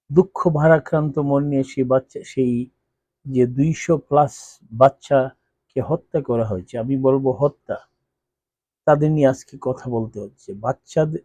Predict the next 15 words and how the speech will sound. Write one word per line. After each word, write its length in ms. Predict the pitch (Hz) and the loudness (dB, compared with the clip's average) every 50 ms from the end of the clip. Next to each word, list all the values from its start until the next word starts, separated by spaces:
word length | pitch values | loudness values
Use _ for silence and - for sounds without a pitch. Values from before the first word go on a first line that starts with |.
| _ _ - | _ _ -10
এতই 300 | 127 - _ - 190 190 | -10 -6 _ -2 -2 -2
সেনসিটিভ, 680 | 185 - - 180 175 170 - - 160 156 127 113 110 101 | -2 -4 -4 -4 -4 -4 -4 -6 -4 -2 -2 -4 -2 -4
এদের 240 | 113 123 139 147 143 | -6 -6 -4 -4 -4
নিয়ে 340 | 147 143 147 143 143 139 | -4 -2 -2 -2 -4 -4
আপনাদের 580 | 135 139 135 _ - 135 131 139 139 135 135 131 | -4 -6 -6 _ -4 -4 -2 -2 -2 -4 -4 -4
সবার 460 | - - - 131 131 135 139 139 139 139 - _ _ _ _ _ _ _ _ _ | -6 -6 -6 -2 2 4 4 4 4 2 -4 _ _ _ _ _ _ _ _ _
ছেলে 360 | _ 135 127 127 127 127 127 | _ -2 0 2 2 2 2
মেয়ে, 260 | 131 127 127 131 127 | 0 0 0 0 0
নাতি 500 | 127 127 123 127 127 - - 127 127 127 | 0 0 0 0 -2 -4 -4 -4 -4 -4
নাতনি 440 | 131 127 123 123 - _ _ 135 131 | -4 -4 -6 -8 -10 _ _ -20 -20
সবই 380 | - - 160 170 175 190 175 | -8 -4 -4 -2 0 0 0
আছে, 280 | 139 95 - _ _ - _ _ _ _ _ _ _ _ _ _ | 0 -2 -6 _ _ -20 _ _ _ _ _ _ _ _ _ _
কিন্তু 180 | - 143 139 143 | -8 -4 -2 0
বাচ্চারা 500 | 143 160 175 170 _ _ 190 185 180 175 | 2 2 0 0 _ _ 4 6 6 6
নিষ্পাপ, 520 | 175 175 170 - - - 202 190 - - | 4 2 -2 -4 -4 0 2 2 2 2